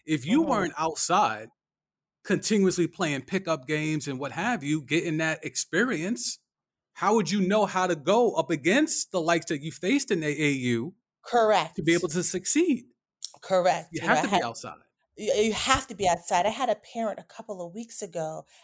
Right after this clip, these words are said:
Speaker 2: ask me, you know, "Shayna, you're, you know, how did you, how did you get so good?"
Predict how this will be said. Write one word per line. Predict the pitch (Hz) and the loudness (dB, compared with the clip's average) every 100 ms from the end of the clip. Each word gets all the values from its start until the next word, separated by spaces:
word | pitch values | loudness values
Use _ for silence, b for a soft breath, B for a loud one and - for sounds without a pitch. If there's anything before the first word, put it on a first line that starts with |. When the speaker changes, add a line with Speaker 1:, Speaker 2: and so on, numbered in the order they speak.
| b - | b -8
Speaker 2:
ask | 208 220 - | -6 -6 -8
me, | 190 185 196 | -12 -14 -14
you | |
know, | 196 180 - _ b b _ | -10 -10 -10 _ b b _
"Shayna, | - 254 247 247 | -10 -8 -8 -8
you're, | 233 262 220 | -8 -12 -12
you | 240 226 | -16 -14
know, | - | -14
how | 220 349 | -14 -12
did | 427 392 | -12 -10
you, | 330 302 233 _ b b | -12 -12 -14 _ b b
how | - 427 | -12 -6
did | 453 | -4
you | - 233 | -4 -6
get | 226 208 | -4 -4
so | - 185 147 - | -4 -4 -8 -4
good?" | 175 123 104 | -2 0 -4